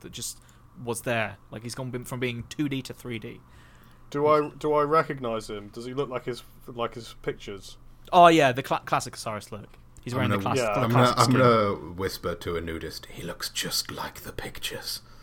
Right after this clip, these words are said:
Speaker 2: <laughs> I know, right?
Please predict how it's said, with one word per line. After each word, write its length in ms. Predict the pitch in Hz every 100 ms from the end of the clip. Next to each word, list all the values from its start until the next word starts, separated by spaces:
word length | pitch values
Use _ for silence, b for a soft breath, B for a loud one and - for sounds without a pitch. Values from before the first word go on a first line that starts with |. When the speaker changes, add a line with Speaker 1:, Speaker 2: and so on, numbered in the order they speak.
| b b
Speaker 2:
<laughs> 100 | - - - - 539 - 494 - 262 - - - - - - - - - - - - - - B B B -
I 180 | 175 190
know, 280 | 190 202 208
right? 460 | 165 127 127 165